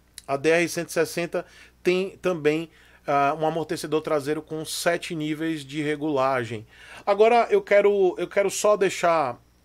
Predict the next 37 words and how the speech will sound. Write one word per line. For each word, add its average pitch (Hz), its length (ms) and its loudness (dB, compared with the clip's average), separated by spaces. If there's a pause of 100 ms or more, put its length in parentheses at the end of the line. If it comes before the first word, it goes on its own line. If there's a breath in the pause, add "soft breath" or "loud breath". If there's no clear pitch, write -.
(300)
pra 180 140 2
lá 160 160 4
um 160 100 0
pouquinho 151 540 -6
a 135 140 -6
questão 139 440 -4 (380 loud breath)
da 147 560 2
ficha 151 280 -6
técnica 151 480 -2
de 127 100 -8
ambas 135 240 -6
as 127 80 -8
motocicletas 127 840 -6 (300 loud breath)
e 151 80 -8
falar 170 240 2
de 165 80 -2
algumas 175 340 -4
questões 165 460 -6
que - 80 -6
eu 170 40 -2
acabei 170 260 -2
não 190 80 -2
citando 175 580 -4 (300 loud breath)
na 196 100 0
ficha 196 260 -2
técnica 180 480 -4
de 160 120 -6
cada 175 280 -2
uma 165 260 -6
delas. 120 680 -4 (380 loud breath)
É, 156 420 2
e 185 100 2
aí 196 140 4
vocês 208 280 0
vão 214 100 0
entender 190 440 2
o 214 140 2